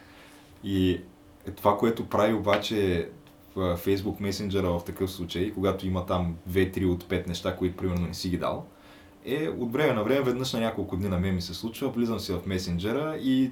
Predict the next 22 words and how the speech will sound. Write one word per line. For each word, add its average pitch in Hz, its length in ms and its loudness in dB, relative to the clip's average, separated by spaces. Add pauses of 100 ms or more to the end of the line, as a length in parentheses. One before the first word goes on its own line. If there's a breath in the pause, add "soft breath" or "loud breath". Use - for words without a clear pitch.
той 117 180 0
просто 120 320 -4
ме 113 160 -2
изхвърля. 104 640 -4 (280)
Излогва 95 440 0
ме 107 140 0
и 147 200 -2
ми 117 120 -4
пише 120 300 -4
нещо 110 360 -4
от 90 100 -10
сорта 101 300 -4
на 113 260 -2 (1040 loud breath)
„Сесията 101 560 -2
е 85 40 2
изтекла“ 85 420 -4
или 87 180 -4 (200)
там 87 180 0
„Session 98 460 0
expired“, 87 460 -2 (680)
което 98 340 0
е 110 380 0